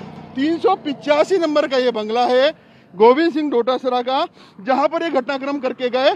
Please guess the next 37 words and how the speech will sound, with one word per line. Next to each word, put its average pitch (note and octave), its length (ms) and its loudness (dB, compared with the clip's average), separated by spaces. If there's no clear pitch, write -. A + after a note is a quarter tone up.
और D#4 120 2
तुरंत G4+ 320 6
ये B3+ 140 -2
लिखने D#4 360 -2
के E4+ 140 -2
बाद D#4 320 4
जो C#4 60 -8
तमाम D4+ 380 2
सा-, C4+ 380 -2
जो C4+ 180 -6
सामान D4 460 2
था C4 260 2
जो C#4+ 120 -4
साथ B3 300 -2
में D4 80 -2
लेकर B3 260 -2
आए A3 160 0
थे C4+ 260 0
वो D#4+ 200 2
यहाँ C#4 320 2
पर D#4 200 2
ही D#4+ 200 -2
फेंक A#3+ 320 -4
कर C#4+ 320 -4
चल D4+ 220 2
दिए। C4 340 -2
कुल E4 160 -2
मिलाकर D#4 460 2
जब B3+ 220 -4
तक F4 120 -4
सुरक्षा D4+ 440 0
गार्डों D4 280 0
को D4+ 100 -6
इसकी D4 200 -8
जानकारी B3+ 460 -2
मिलती B3+ 400 -4
तब D4 120 0